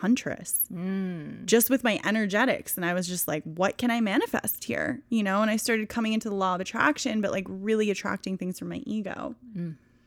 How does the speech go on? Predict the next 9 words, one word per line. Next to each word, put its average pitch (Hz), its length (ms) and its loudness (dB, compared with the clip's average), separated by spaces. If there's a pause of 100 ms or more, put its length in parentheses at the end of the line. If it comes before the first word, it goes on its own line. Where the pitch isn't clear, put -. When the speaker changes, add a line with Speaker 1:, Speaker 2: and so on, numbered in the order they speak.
(640)
Speaker 1:
And 190 600 0
there 208 180 -2
was 208 140 -2
one 233 260 2
event 190 460 2
when 196 100 -2
I 185 80 -2
was 180 140 -2
sixteen 202 960 -4